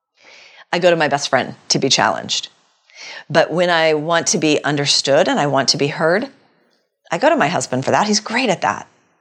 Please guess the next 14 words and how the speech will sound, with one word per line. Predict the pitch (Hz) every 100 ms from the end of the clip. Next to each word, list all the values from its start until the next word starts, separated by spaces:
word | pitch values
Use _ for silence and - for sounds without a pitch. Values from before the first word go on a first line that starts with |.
| _ -
right? | 214
So | 233
figure | 220 240 277
out | 202
what, | 175 - -
what | 165 - 143 -
your | 156
community, | 151 160 156 190 175 139
what | 143
your | 139
tribe | - 180 175
is | 135
great | - 214 190
at, | 107 -